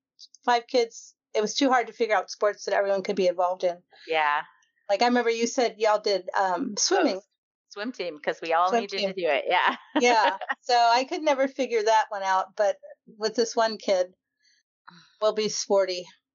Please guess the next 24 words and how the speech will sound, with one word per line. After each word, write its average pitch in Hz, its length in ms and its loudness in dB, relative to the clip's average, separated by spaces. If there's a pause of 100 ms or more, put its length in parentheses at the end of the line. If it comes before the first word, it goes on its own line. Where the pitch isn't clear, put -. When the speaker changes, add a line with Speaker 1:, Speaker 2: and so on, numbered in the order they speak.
(180)
Speaker 2:
Yeah, 202 220 2
you 170 120 -4
can 175 140 -8
try 175 220 0
everything. 175 640 -2
<laughs> - 0 -
That's 196 200 -8 (140)
Speaker 1:
Yeah. 226 340 4
Speaker 2:
great. 185 440 0 (220)
Yeah, 202 220 4
I 247 220 2
think 302 200 -4 (160)
so. 214 280 2
It's, - 280 0 (220)
I 208 120 2
haven't 269 320 -2
had, 180 380 2
you 175 80 -12
know, 165 140 0
one 165 140 0
of 165 80 -4
my, 151 280 0
uh, 143 300 0 (560)
little 170 320 -2